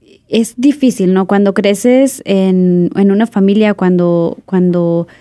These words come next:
tienes más hermanos o tal vez tus papás, eh, no,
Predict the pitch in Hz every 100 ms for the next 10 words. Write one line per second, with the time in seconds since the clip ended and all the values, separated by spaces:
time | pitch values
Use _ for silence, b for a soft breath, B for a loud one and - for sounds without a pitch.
0 | b b 220 233 226 214 208 208 196 175
1 | 185 180 196 208 226 208 180 185 175 165
2 | 156 - 175 170 170 b b b b _
3 | 208 202 208